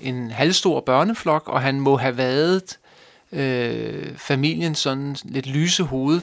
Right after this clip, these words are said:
Det var ligesom ham, der, der blev satset på og fik en, en længere skolegang og, og uddannelse. Øh, vi ved ikke s-, så meget om hans, øh, barndom,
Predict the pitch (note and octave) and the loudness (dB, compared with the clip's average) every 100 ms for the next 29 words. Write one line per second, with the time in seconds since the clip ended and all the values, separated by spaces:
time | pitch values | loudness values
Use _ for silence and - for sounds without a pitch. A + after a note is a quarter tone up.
0 | - D3 D3+ D3+ E3+ C#3+ C#3 D#3 - _ | -2 -4 -2 -2 -2 2 2 0 -10 _
1 | - _ - C3+ B2 A#2 A#2 - B2 B2 | -20 _ -4 0 0 -2 -4 -6 -4 0
2 | C#3 D3 - D#3 C#3 C3+ C3+ C#3+ C#3 D3+ | 2 2 0 -4 -4 -2 -2 -4 -6 -6
3 | B2+ B2+ B2+ B2 B2+ D3 C#3 C3+ C3+ D#3 | -8 -10 -6 -4 -2 -2 -4 -4 -6 -4
4 | B2+ - A#2 A2 - - A#2+ C#3+ D3+ B2+ | -6 -6 -8 -10 -16 -12 -8 -6 -6 -10
5 | B2+ C3 - - - - - - - - | -10 -12 -14 -20 -20 -20 -20 -20 -20 -12
6 | C3 B2 A#2+ A#2 A2+ A2+ A2+ A2 _ _ | -6 -4 -4 -6 -8 -10 -12 -16 _ _
7 | - C3+ C3 F#3+ D#3 F3+ F#3+ E3 C#3 - | -8 -2 6 8 8 4 4 2 -2 -6
8 | - - - - E3+ C3+ D3 E3 C#3+ C3+ | -6 -6 -2 2 4 6 4 4 0 0
9 | B2+ - C3+ C3 A#2+ - C3 E3 D#3+ | -2 -6 -4 -6 -6 0 2 2 0